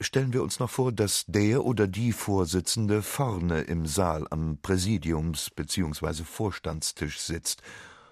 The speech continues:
Und schon ist zu unserem Stichwort fast alles gesagt. Fast. Denn gerade in diesen Tagen kann man schlecht über das Wort Präsident sprechen, ohne das weitaus bedeutendere Kompositum Bundespräsident mit einzubeziehen.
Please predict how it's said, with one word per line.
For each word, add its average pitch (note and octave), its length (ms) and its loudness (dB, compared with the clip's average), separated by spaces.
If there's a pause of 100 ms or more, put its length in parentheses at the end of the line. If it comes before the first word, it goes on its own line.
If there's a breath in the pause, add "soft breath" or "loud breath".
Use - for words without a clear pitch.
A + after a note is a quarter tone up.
(240 loud breath)
Und G2 160 0
schon F3 400 0
ist - 260 -4
zu - 140 -6
unserem D2 380 -4
Stichwort F2 420 -6
fast - 540 -4
alles D2+ 400 -4
gesagt. - 580 -8 (140)
Fast. - 640 -6 (960 loud breath)
Denn A#2 300 4
gerade A#2+ 460 2
in G#2 120 0
diesen A2+ 240 0
Tagen A2 240 0
kann A2+ 160 0
man G#2 160 0
schlecht - 540 0
über D#2+ 180 0
das D2+ 220 -4
Wort D#2 320 -4
Präsident E2 760 -2
sprechen, F2+ 520 -2 (500 loud breath)
ohne F#2+ 260 0
das E2 300 0
weitaus D#2+ 420 0
bedeutendere E2+ 840 0
Kompositum F2+ 840 0 (260 loud breath)
Bundespräsident E2 1200 0
mit D#2 200 -6
einzubeziehen. E2 800 -4